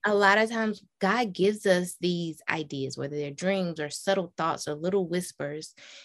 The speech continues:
and they seem insignificant in the moment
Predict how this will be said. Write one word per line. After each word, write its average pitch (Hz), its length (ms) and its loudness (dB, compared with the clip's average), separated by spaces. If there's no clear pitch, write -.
and 196 640 6
they 190 160 4
seem 190 260 0
insignificant 180 920 -4
in 160 140 -6
the 151 80 -6
moment 147 400 -8